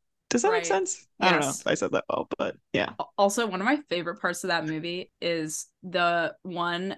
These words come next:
Speaker 2: professor who is, <laughs> who's a lesbian who leaves
Speaker 1: <laughs>
Speaker 2: ten minutes into the movie. She gets booted,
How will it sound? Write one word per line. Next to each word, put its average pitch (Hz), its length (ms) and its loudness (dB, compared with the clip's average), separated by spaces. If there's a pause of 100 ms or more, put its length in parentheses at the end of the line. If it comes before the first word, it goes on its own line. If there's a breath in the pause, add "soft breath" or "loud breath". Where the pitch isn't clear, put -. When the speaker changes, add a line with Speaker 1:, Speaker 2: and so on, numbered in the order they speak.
Speaker 2:
professor 196 680 2
who 190 220 0
is, 190 140 -2 (140)
<laughs> 233 100 -6
who's 285 200 6
a 330 80 6
lesbian 233 760 0 (340 loud breath)
who 254 240 4
leaves 202 600 4
Speaker 1:
<laughs> - 0 -
Speaker 2:
ten 220 280 4
minutes 190 280 2
into 175 180 -4
the 160 80 -8
movie. 147 480 -4 (320)
She 320 140 8
gets 226 180 6
booted, 185 420 4